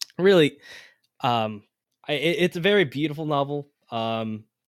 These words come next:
not my favorite book that I've ever read, but I greatly appreciate it. Um, if someone were to say,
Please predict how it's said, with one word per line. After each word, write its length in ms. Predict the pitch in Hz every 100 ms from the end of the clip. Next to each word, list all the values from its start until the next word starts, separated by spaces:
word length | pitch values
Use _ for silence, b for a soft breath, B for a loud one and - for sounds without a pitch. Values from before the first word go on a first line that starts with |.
| _ 127
not 480 | 127 135 160 -
my 600 | 135 135 120 123 151 170 -
favorite 520 | - 185 196 202 - -
book 160 | 175
that 120 | 185
I've 80 | 180
ever 100 | 185
read, 320 | 175 185 185
but 120 | 143 117
I 120 | 127
greatly 440 | 117 117 135 135
appreciate 480 | 127 131 120 131 123
it. 180 | 120 -
Um, 240 | 117 104 104
if 120 | 107
someone 360 | - 147 156 147
were 120 | 147
to 80 | 139
say, 380 | 156 120 107